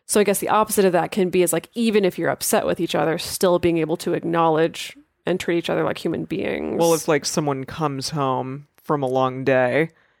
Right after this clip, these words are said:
Speaker 2: and instead of, like, you know, it, maybe get up and, and greet them and say hi and,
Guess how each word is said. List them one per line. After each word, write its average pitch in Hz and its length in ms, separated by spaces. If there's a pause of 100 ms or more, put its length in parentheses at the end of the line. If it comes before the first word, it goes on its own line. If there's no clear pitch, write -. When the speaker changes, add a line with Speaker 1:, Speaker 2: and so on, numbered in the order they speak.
(260)
Speaker 2:
and 143 280
instead 143 580
of, 123 100
like, 127 360 (180)
you 175 160
know, 135 220
it, 156 160
maybe 151 600 (680)
get 156 180
up 139 300
and, 131 420 (140)
and 143 260
greet 139 300
them 131 240
and 170 240
say 143 280
hi 135 340
and, 127 360